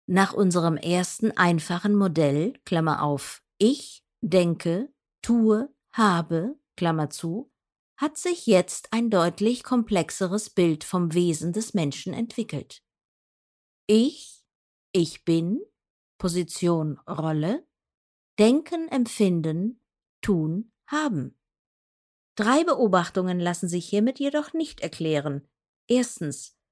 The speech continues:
wenn wir schlafen oder ohnmächtig sind, Klammer auf, Schock, Kollaps, Klammer zu, so lebt unser Körper auch in diesen Phasen ungerührt weiter.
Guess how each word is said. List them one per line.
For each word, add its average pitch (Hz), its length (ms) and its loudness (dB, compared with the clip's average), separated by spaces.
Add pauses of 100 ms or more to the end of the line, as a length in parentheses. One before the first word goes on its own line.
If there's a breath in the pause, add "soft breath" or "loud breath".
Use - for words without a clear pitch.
(340)
wenn 226 200 6
wir 220 100 4
schlafen 190 720 -2
oder 175 340 -2
ohnmächtig 156 720 -4
sind, - 440 -12 (180)
Klammer 156 380 -4
auf, 185 360 0 (240)
Schock, - 500 -2 (220)
Kollaps, - 760 -4
Klammer 156 340 -4
zu, - 360 -6 (460)
so 190 180 4
lebt 254 420 2
unser 262 260 -4
Körper 185 560 -4
auch 165 160 -2
in 190 160 -4
diesen 220 360 -2
Phasen 170 580 -2
ungerührt 165 760 -2
weiter. 220 480 -4